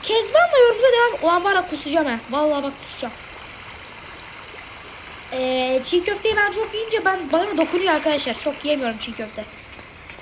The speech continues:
Yolumuza devam ediyoruz o zaman değil mi? Aa ben sulu macera istemiyorum bak tamam mı? Beni sulu yerlere götürme oyun.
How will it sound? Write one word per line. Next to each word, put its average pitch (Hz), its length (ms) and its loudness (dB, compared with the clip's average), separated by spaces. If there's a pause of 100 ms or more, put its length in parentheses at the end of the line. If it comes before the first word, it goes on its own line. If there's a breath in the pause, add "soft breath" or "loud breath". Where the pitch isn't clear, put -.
(500)
Yolumuza 320 540 2 (380)
devam 392 340 2
ediyoruz 247 320 0
o 240 80 0
zaman 233 320 -4
değil 415 140 -8
mi? 233 220 -2 (360 loud breath)
Aa 554 260 6
ben 571 140 6
sulu 523 440 6
macera 415 380 2
istemiyorum 311 520 0
bak 202 160 -8
tamam 330 180 8
mı? 226 120 2 (300 loud breath)
Beni 403 260 8
sulu 403 300 6
yerlere 381 400 8
götürme 302 400 0
oyun. 214 180 -6